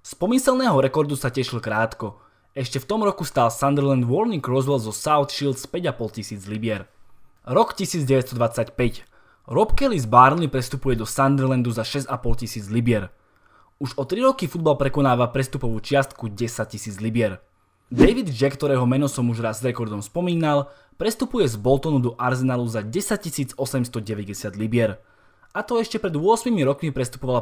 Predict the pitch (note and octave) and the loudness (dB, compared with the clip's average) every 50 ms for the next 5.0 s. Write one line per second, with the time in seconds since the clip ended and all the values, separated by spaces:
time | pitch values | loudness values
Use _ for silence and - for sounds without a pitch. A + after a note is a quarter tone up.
0 | - C3 C3+ C#3 C3+ A#2+ A2 G#2+ G2+ F#2+ C3+ D#3+ D#3 - D3 C3+ B2 A2+ G#2 G#2+ | 0 2 2 2 2 0 -2 -4 -2 -2 -2 -2 0 0 -2 -2 -2 -2 -2 -4
1 | A#2 D#3+ - A3 G3+ F#3 D3+ C#3+ C3 - - C3 A#2+ A2+ - - A#2+ G#2+ - - | -4 -2 0 0 0 0 0 -2 -2 -2 -2 -2 -2 -2 -4 -10 -12 -12 -8 -6
2 | A#2 A2 G#2+ - - G#2 G#2 - G#2+ G2+ - G#2+ F#2+ F#2 G#2 A2 A2+ A#2 A2+ G#2 | -4 -4 -4 -4 -4 -6 -6 -6 -6 -8 -10 -12 -10 -8 -6 -4 -2 0 0 -2
3 | G2+ G2 - _ _ _ _ - - - - G#2 G#2 F3+ G#3+ G#3 - - - - | -2 -6 -14 _ _ _ _ -20 -20 -16 -8 -2 0 0 0 0 -2 -8 -10 -8
4 | - A#2+ B2+ - - B2 A#2 A2+ G#2+ A2 A2+ A#2 A#2 A2 G#2 - - - - - | -4 -4 -4 -4 -2 0 0 0 2 2 2 2 2 2 0 -4 -8 -16 -20 -20